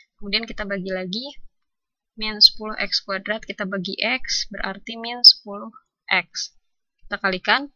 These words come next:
min sepuluh X kali X, min sepuluh X kuadrat, min sepuluh X dikali dua, min dua puluh X. Kita kurangi, min lima X, min, min,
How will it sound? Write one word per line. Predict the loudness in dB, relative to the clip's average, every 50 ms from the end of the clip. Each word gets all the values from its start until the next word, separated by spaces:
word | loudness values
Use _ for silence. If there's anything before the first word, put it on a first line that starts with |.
| -14 -12
min | -10 -8 -6 -2
sepuluh | -4 -4 -4 -6 -10 -8 -4 -2
X | -2 -2 -2 -6
kali | -6 -2 -4 -2 -2 -2 -2
X, | -2 -2 -2 -2 -4 -6 -6 -6 _ _ _ _ _ _ _ _ _ _ -18
min | -12 0 6
sepuluh | 8 8 6 6 -6 -10 -10 -10 -8 -8
X | -8 -4 -2 -2 -2 -2
kuadrat, | -4 -10 -10 -6 -4 -2 0 0 -2 -4 -10 -20 _ _ _ _ _ _ _ _ _ _ _ _ _ _ -20 -20 -20 -20 _ _ _ _ -12
min | -8 2
sepuluh | 4 4 4 4 0 -4 -4 -2 -2 -2
X | -2 -2 -4 -8
dikali | -8 -10 -8 -6 -6 -6 -6
dua, | -6 -8 -6 -6 -6 -6 -6 -6 -10 -10 -14 -20 _ _ _ -8
min | -6 -6 -6 -6 -8 -12 _ _ -12
dua | -10 -8 -6 -6 -8 -8 -10 _
puluh | -10 -8 -8 -8 -10 -12 -12 -6
X. | -4 -2 -2 -4 _ -4 -4 -2 -2 -2 -6 _ _ _ _ _ _ _ _ _ _ _ _ _
Kita | _ -20 _ -14 -14 _ -8
kurangi, | -4 -4 -4 -4 -4 -6 -8 -8 -8 -8 -10 -12 -16 -12 -12 -14 -14 -14 _ _ _ _ _ _ _ -20 _ _ _ _ _ _ _ _ _ -16 -10
min | -8 -6 -4 -4
lima | -2 -4 -4 -4 -4 -2 0 0 0 -2 _ -2
X, | -2 0 0 -2 -2 -2 0 0 0 -2 -6 -20 -20 _ _ _ _ _ _ _
min, | -6 -2 0 0 0 0 -4 -10 -12 _
min, | -6 -2 0 0 0 -2